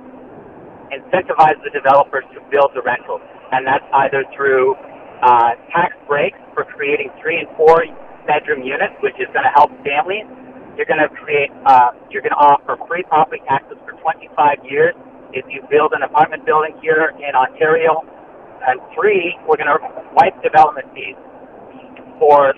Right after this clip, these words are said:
the creation of apartment rentals. That's gonna create the incentive over a condo. That's where the numbers are gonna start making sense, as opposed to building a condo where there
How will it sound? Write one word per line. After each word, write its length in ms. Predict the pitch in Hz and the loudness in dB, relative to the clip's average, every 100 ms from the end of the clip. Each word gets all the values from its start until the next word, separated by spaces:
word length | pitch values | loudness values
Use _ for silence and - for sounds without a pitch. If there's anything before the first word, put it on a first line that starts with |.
| - | -6
the 80 | |
creation 560 | 143 - 147 151 - 151 | -10 -6 -2 -2 -4 -8
of 80 | 139 | -4
apartment 440 | 131 143 143 131 - | -2 -2 -4 -6 -8
rentals. 380 | 131 - - - - - - - | -8 -8 -14 -14 -20 -20 -8 0
That's 180 | 175 - | 0 0
gonna 180 | 190 185 | -6 -6
create 380 | - 156 151 147 | -6 -2 -2 -2
the 100 | - 123 | -8 -16
incentive 480 | - 156 - 131 117 - - - | -4 -4 -2 -6 -8 -10 -18 2
over 320 | 156 156 147 | 4 4 0
a 60 | 135 | -2
condo. 580 | - - 135 123 92 - - - | -4 0 0 -2 -8 -10 -12 -2
That's 200 | - - | -2 0
where 120 | - | -4
the 100 | 165 | -4
numbers 300 | 151 151 135 | -4 -6 -6
are 60 | 127 | -12
gonna 200 | 131 - | -12 -8
start 180 | 135 131 - | -4 -6 -8
making 300 | 139 135 - - - | -14 -14 -14 -14 -6
sense, 240 | 170 - - - - - - | -6 -6 -20 -20 -20 -8 -4
as 100 | 131 | -2
opposed 280 | - 139 - | 0 -2 -2
to 80 | |
building 260 | - 139 123 | -2 -2 -2
a 60 | 117 | -4
condo 340 | 143 135 156 | 0 2 0
where 140 | 120 120 | 0 0
there 200 | 127 | -2